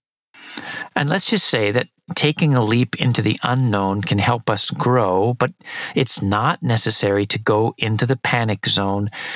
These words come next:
You don't have to push yourself too hard. And if you're feeling overwhelmed, or you notice that you've lost your motivation to explore, it's okay to retreat. Give yourself some time to digest.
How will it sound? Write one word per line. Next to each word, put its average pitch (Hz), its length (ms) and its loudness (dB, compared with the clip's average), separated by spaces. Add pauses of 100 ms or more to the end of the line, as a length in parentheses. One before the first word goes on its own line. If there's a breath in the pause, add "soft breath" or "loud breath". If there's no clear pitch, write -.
(180 loud breath)
You 117 140 0 (120)
don't 131 340 2
have 127 240 0
to 117 100 -2
push - 340 0
yourself 117 420 0
too 123 220 0
hard. 98 440 0 (600 loud breath)
And 117 220 -2
if 117 300 0
you're 151 120 4
feeling 139 480 2
overwhelmed, 123 960 2 (680 loud breath)
or 95 220 2
you 95 160 2
notice 110 500 2
that 123 160 -2
you've 113 180 0
lost 107 380 0
your 131 80 2
motivation 120 640 0
to 120 100 2
explore, 110 720 0 (220 loud breath)
it's - 220 -2 (100)
okay 123 520 2
to - 180 -2
retreat. 107 680 0 (440 loud breath)
Give 113 240 0
yourself 127 500 2
some 120 160 0
time 110 460 0
to 107 100 -2
digest. 104 840 -2